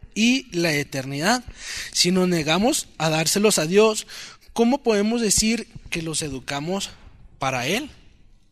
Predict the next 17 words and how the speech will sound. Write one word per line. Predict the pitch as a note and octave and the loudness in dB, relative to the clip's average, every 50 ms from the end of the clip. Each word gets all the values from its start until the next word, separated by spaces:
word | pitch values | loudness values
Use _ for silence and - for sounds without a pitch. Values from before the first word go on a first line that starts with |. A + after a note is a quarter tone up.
| _ _ _ _ - | _ _ _ _ -12
¿Se | - - C#3+ | -10 -10 -8
fija? | C#3+ F3+ F3+ G#3 F#3 | -8 -8 -6 -6 -8
Qué | D3+ - D3 | -6 -8 -8
tremenda, | C3 E3+ F3 F3+ F#3 F#3 G3+ | -6 -4 -4 -4 -2 -4 -4
pues, | F3+ F#3 F3+ - | -4 -2 -4 -4
pregunta, | - - C#3+ C#3 C3 C#3+ F3 A3 A#3 C4 A#3+ | -4 -4 -4 -4 -4 -6 -8 -6 -6 -6 -6
¿no | G#3+ | -6
es | F3+ F#3 F#3 | -8 -8 -8
el | G3+ G#3 | -6 -6
hermano? | F#3 E3 E3 F#3 B3+ C#4+ | -6 -6 -8 -10 -10 -10
O | F#3+ | -10
sea, | - E3+ E3 D#3 D3+ - _ _ _ _ _ _ _ _ _ - | -8 -8 -8 -8 -8 -12 _ _ _ _ _ _ _ _ _ -2
si, | - - - D#3 D#3 D3+ C#3+ D3 C3+ | 0 0 0 2 0 0 -2 -2 0
si | B2+ - E3 | -2 -2 -2
los | C#3+ D3+ C#3+ C#3+ | -2 -6 -6 -6
educamos | D#3+ D3 C#3+ C3+ - D3 D#3 G3 G3 G#3+ | -6 -6 -4 -6 -6 -6 -4 -6 -4 -4
a, | G3+ F3+ E3+ E3 | -4 -4 -6 -8